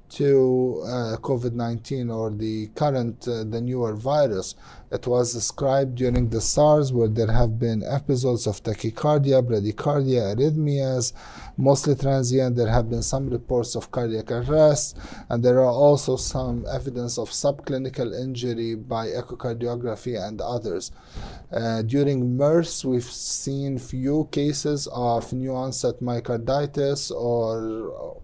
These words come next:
I had one case actually of new onset L V dysfunction that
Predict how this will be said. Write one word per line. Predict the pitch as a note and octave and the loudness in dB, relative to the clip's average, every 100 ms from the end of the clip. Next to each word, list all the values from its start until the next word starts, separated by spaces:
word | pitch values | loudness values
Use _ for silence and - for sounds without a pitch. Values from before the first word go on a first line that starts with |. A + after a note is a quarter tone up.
| - | -8
I | C3 | -4
had | B2+ C3 B2+ A#2+ | -2 0 0 0
one | B2+ C3 | -2 -4
case | A#2+ B2 A#2+ - | -4 -4 -2 -4
actually | B2 B2 - A#2+ A#2+ | -4 -6 -6 -2 0
of | A2+ A#2 A2 - - - - | 0 -2 -4 -8 -16 -14 -8
new | C3 C3 | -4 -2
onset | B2+ C3 - A#2+ | 0 -2 -2 -2
L | A#2+ | -2
V | A#2+ B2 | -2 -2
dysfunction | A2+ - - B2+ B2 A#2+ A2+ | -4 -6 -6 -6 -6 -6 -4
that | A2+ A2+ | -4 -6